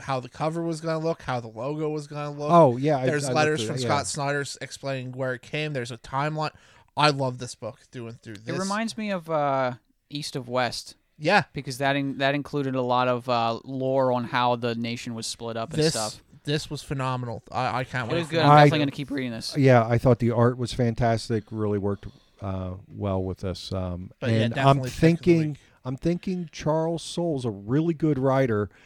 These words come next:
Speaker 2: and I'm thinking he's going to reel Snyder in when Snyder
Speaker 3: Oh, yeah,
Speaker 2: wants to
Speaker 3: you can tell,
Speaker 2: out-Snyder
Speaker 3: you can tell
Speaker 2: himself.
Speaker 3: that Charles Soule was like, "All right," or Soule, Soule was like, "Here's a bunch of good ideas," and Snyder's like, "Let's put people riding fucking sharks."
Speaker 1: He's like, "All right,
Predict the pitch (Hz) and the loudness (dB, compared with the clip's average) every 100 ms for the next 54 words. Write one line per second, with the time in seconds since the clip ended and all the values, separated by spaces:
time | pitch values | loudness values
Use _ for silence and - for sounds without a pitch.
0 | - _ 107 110 117 123 - 139 135 147 | -20 _ -8 -6 -4 -6 -4 -6 -4 -4
1 | 131 - 135 160 - - 139 135 - 135 | -6 -4 -2 -2 -4 0 0 0 2 4
2 | 120 - 107 127 151 135 - 139 135 131 | 2 0 -2 4 4 4 0 6 8 8
3 | 123 123 127 120 110 107 - - 123 120 | 8 8 8 8 8 6 4 6 8 10
4 | 120 135 - 139 120 143 139 254 233 151 | 10 8 8 8 8 8 8 8 6 8
5 | 143 143 127 117 240 254 226 226 214 - | 8 8 8 6 4 2 2 4 2 2
6 | 202 196 - 185 175 160 160 160 151 147 | 2 2 0 -2 -2 0 -2 0 0 0
7 | 156 - 151 156 160 143 143 131 165 160 | -2 -4 -4 0 0 2 0 0 -4 -2
8 | 160 156 143 147 139 139 143 131 131 143 | -2 -4 -2 0 0 2 0 0 -2 -2
9 | 143 135 - _ - 156 - 202 - 165 | 0 -4 -6 _ -8 -6 -2 -2 0 0
10 | 156 147 135 127 127 123 123 - 117 - | 2 4 4 4 2 0 -2 -2 -8 -4
11 | 123 117 127 185 - 175 220 | 0 2 2 2 4 8 8